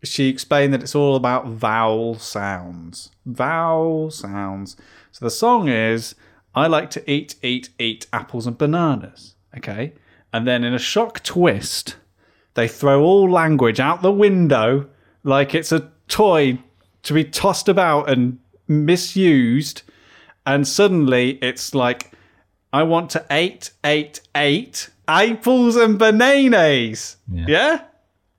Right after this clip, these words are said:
Speaker 2: Do you think Susie Dent's job is threatened at all by you?
Speaker 1: <laughs> Well, with the amount of gibberish that kids are learning these days, no way.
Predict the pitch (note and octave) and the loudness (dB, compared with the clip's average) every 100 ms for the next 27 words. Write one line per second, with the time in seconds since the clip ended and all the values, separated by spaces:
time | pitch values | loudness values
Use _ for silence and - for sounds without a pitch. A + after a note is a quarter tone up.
0 | _ - D3 F3 D#3+ C#3 C#3+ A#2+ A2 A#2 | _ -2 -2 0 -4 -2 0 0 0 0
1 | G#2+ - G#2+ G#2 - C3+ A2 - F2 D#2 | -2 0 0 0 -2 -2 -2 -2 -2 -2
2 | D2 D2 D2 D2 - - - - - E4 | -4 -4 -4 -4 -4 -10 -10 -4 0 2
3 | D4+ - - C4 B3 B3 D#4 D4 A#3 A3+ | 2 -2 0 0 2 2 4 4 2 -6
4 | A#3+ - A#3 C4+ C4+ C4+ C#4+ G3+ D#3 B3 | -8 -6 -2 2 4 6 4 2 0 2
5 | A3+ E3+ F3+ F3 G#3 G3+ F#3+ F#3 D#3+ F#3+ | 2 2 -2 0 0 2 0 2 2 2
6 | G#3 F3 A2+ B2+ E3+ G#3+ C#4 A3 B2+ G#2 | 0 0 0 0 2 2 4 4 2 0